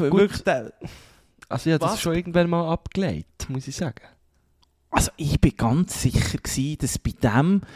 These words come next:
Speaker 1: Tschirren, Hans Markus Tschirren, dass bei dem aus dem Autodach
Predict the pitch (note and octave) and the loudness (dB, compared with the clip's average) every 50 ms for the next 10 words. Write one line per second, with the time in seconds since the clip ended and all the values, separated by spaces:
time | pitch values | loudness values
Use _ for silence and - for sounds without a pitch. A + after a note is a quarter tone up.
0 | - - - _ _ - - C#3+ C#3+ D#3+ F3 G3+ F3 D#3 C3 C3+ C#3 E3 G3 - | -20 -20 -20 _ _ 2 4 6 6 6 6 4 4 4 4 2 2 2 0 0
1 | F3 E3+ D#3 E3+ F3+ - - E3 D3 - - - - D#3 E3 F3+ E3+ B2 C3+ D#3+ | 2 2 2 2 2 2 -2 -2 -4 -2 -4 0 2 4 6 6 6 6 4 2
2 | - - _ _ _ _ _ _ _ _ _ _ - - C#3 C3 - - - C3+ | 0 -4 _ _ _ _ _ _ _ _ _ _ -6 -4 -2 -2 -2 -2 -6 -6
3 | - - D#3 C3+ C#3 D#3+ F#3 G#3 A3 A3 - - _ _ _ _ _ _ _ - | -2 0 2 4 4 4 4 2 0 0 -2 -6 _ _ _ _ _ _ _ 2
4 | E3 C#3+ C3 E3 D#3+ D3+ - C#3 D#3 F#3+ A3+ - - - G#3+ - D#3+ C#3 D3 E3 | 2 4 6 4 4 6 6 8 8 8 8 6 4 0 2 4 6 6 6 4
5 | - - - D2 D2 - | 2 -2 -4 -4 -6 -8